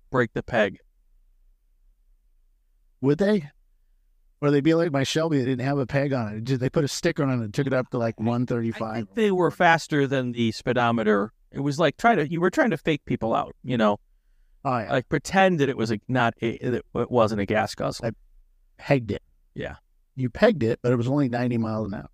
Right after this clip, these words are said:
Speaker 1: Exactly.
Speaker 2: Gorilla Stickers got three cars coming up, all B M Ws, an M two C S. No clue what an M two C S is, but I believe competition sport.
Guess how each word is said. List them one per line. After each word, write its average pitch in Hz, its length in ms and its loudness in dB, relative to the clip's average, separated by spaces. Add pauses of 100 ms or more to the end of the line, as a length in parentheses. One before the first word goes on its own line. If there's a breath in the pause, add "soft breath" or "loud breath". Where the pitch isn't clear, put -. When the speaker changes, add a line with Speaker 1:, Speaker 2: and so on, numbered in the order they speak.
Speaker 1:
Exactly. 147 500 -4 (720)
Speaker 2:
Gorilla 151 200 2
Stickers 156 440 0
got 135 200 -4
three 202 240 -2
cars 147 320 0
coming 135 280 0
up, 131 180 -2
all 214 180 2
B 170 200 4
M 135 100 4
Ws, 120 640 0
an 139 100 2
M 160 160 2
two 175 240 0
C 147 300 0
S. 120 320 -2 (160)
No 120 260 2
clue 143 200 2
what 135 160 0
an 123 100 0
M 120 140 2
two 120 220 -2
C 120 300 0
S 104 200 -4
is, 107 240 -2
but 104 260 -4
I 107 140 -4 (200)
believe 135 460 2
competition 147 560 -4
sport. 156 400 -4